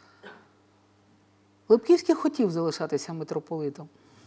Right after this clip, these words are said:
Але за цілий рік, двадцять шостий, двадцять сьомий, Н К В С послідовно обрубувала всі його зв'язки в У А П Ц. Спочатку на нього кинули підозру, сказавши, що в своїх проповідях він,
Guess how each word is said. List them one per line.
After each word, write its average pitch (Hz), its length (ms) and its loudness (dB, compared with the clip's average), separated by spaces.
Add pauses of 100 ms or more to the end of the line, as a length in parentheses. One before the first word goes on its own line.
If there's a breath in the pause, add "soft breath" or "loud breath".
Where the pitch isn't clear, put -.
(280 soft breath)
Але 220 280 4
за 247 120 4
цілий 277 340 2
рік, 320 120 2
двадцять 214 360 0
шостий, 196 320 0
двадцять 175 360 -6
сьомий, 147 360 -8 (520 loud breath)
Н 208 120 0
К 226 140 2
В 233 100 -2
С 320 280 2
послідовно 262 840 2
обрубувала 240 920 4
всі 233 340 0
його 214 240 6
зв'язки 202 500 0
в 233 80 0
У 220 80 8
А 214 120 6
П 220 160 0
Ц. 165 320 -4 (500 soft breath)
Спочатку 302 480 0
на 254 120 4
нього 247 260 2
кинули 233 400 -2
підозру, 185 600 -2
сказавши, 196 520 -2
що 196 200 -2
в 175 80 -8
своїх 202 320 -2
проповідях 240 600 -2
він, 202 320 -2